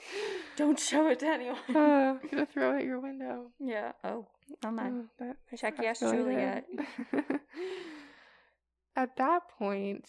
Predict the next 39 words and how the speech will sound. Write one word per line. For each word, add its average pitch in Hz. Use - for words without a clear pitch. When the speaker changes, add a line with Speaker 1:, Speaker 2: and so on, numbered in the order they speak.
Speaker 2:
so 226
people 262
started 247
being 220
more 220
interested -
in 208
it, -
and 208
there 214
was 208
this -
whole 214
mystique. 220
In 233
the 226
eighteen 226
hundreds, 220
people 214
would 208
write 208
these 214
romance 226
novels 220
about 214
it, 202
Speaker 1:
Mm. 190
Speaker 2:
and 214
then, 208
I, 254
I 240
can't -
remember 220
if 214
I've 220
mentioned 208
this -
on 214
the 208